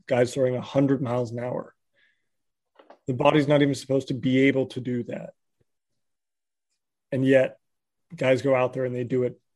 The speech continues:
every night. Hitting that hundred mile an hour pitch, four hundred fifty feet.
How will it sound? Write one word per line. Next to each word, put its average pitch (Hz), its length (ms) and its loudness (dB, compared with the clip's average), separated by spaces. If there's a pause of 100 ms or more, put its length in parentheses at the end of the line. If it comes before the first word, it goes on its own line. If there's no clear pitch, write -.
(140)
every 127 240 0
night. - 260 -10 (1080)
Hitting 175 280 6
that 143 160 6
hundred 135 280 0
mile 131 140 2
an 131 80 -2
hour 127 200 0
pitch, - 560 -6
four 147 320 0
hundred 135 300 0
fifty 123 260 -6
feet. 117 360 -8